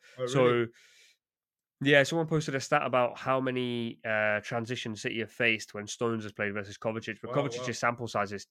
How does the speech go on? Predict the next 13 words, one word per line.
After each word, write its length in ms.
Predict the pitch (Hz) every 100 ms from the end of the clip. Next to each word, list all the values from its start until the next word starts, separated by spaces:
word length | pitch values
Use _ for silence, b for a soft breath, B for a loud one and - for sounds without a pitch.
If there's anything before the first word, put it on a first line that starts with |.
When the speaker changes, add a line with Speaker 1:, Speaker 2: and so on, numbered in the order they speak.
| -
Speaker 2:
tiny, 580 | - 113 113 107 98 - _ _ -
uh, 240 | 104 104 101
'cause 120 | 110
he's 120 | 107
only 160 | 113 110
played 160 | 104 107
a 60 |
handful 380 | 101 107 104 104
of 80 | 101
Premier 240 | 104 101
League 140 | 98 101
games. 240 | 101 101
So, 160 | 110